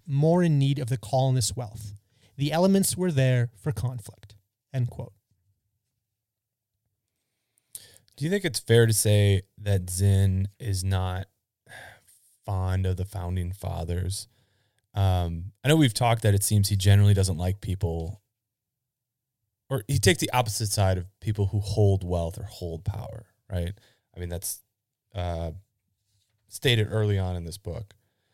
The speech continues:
Speaker 2: Um, and,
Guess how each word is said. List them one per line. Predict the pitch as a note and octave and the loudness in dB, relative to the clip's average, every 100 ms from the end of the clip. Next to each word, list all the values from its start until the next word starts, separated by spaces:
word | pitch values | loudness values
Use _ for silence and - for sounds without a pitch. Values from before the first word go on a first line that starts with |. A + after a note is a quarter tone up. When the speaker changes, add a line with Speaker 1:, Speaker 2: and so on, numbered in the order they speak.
| _ _ _ - | _ _ _ 2
Speaker 2:
Um, | G#2 F#2+ F2 D#2+ E2 - _ _ _ _ _ _ _ _ _ _ - _ _ - | 6 6 4 0 -8 -16 _ _ _ _ _ _ _ _ _ _ -20 _ _ 2
and, | G2 F#2+ F2+ F2+ E2+ F2 | 6 6 6 4 2 -2